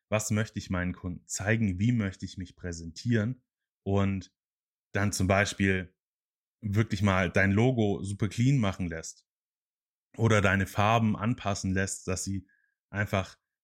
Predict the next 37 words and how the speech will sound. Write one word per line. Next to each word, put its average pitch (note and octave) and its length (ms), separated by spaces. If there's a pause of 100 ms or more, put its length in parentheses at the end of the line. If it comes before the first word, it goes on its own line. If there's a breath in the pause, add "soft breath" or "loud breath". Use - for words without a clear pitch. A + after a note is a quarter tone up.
das G#2 280
widerspiegeln, G#2 880
wie A#2 160
du A2 180
als G2 220
Unternehmen F2+ 580
drauf G2 460
bist - 280
mit F2+ 140
deinem E2+ 180
Team. E2+ 400 (580)
Ja, F#2+ 220
und, F#2 240
und F2+ 200
was F#2+ 240
du, G#2+ 340 (420)
was G2+ 140
du G#2 120
auch F#2+ 120
für - 100
einen F#2+ 160
Antrieb A2+ 480
vielleicht F2 400
hast. - 360 (420)
Und F#2 140
bei F#2+ 140
Schriften G#2+ 600
ähnlich. G#2+ 640 (380)
Also G2+ 360
es, - 260
es - 140
bringt B2+ 260
halt F2+ 160
nichts, A2+ 220
wenn G2 120
du F#2 80
hinterher F#2+ 840